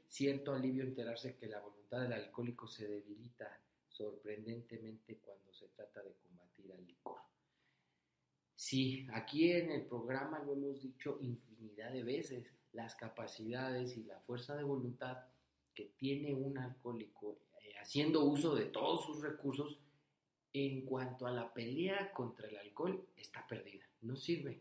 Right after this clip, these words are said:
no nos funciona. Pero a veces, estando inmersos en el problema, no nos damos cuenta de eso, José Luis, ¿no? Creo que seguimos aferrados a querer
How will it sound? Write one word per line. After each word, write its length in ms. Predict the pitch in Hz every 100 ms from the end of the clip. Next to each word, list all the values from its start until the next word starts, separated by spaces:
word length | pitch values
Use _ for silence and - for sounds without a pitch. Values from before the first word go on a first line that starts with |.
| - _ _
no 120 | 113 131
nos 240 | 143 -
funciona. 500 | 135 131 135 135 123 _ _ _ _ _ -
Pero 220 | 165 160
a 60 |
veces, 400 | 160 190 208 - -
estando 460 | - - 190 185
inmersos 560 | 180 156 165 165 - 135
en 100 | 117
el 100 | -
problema, 480 | - 117 127 135 127
no 160 | 131
nos 180 | 135 131
damos 260 | 127 127 -
cuenta 340 | - 117 - 95
de 240 | 82 -
eso, 200 | - 113
José 260 | 117 110 98
Luis, 260 | 101 101
¿no? 140 | - - _ _ _ _
Creo 460 | - 120 139 147 151
que 600 | 139 131 120 107 101 - - _ _ _ _ _ _
seguimos 480 | - 127 139 156 151
aferrados 600 | 110 113 113 120 135 127
a 140 | 110
querer 380 | - 110 120 131